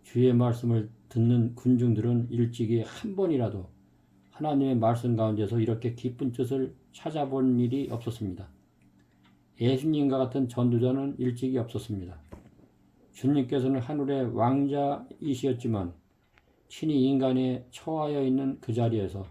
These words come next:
상대할 수 있기 위하여 자신을 낮추사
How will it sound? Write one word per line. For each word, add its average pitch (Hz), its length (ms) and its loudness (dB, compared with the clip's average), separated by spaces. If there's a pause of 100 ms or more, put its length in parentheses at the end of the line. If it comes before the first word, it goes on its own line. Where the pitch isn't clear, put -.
(840)
상대할 147 640 -2
수 139 400 -4
있기 123 320 0
위하여 98 360 -2 (640)
자신을 123 500 0
낮추사 120 640 -2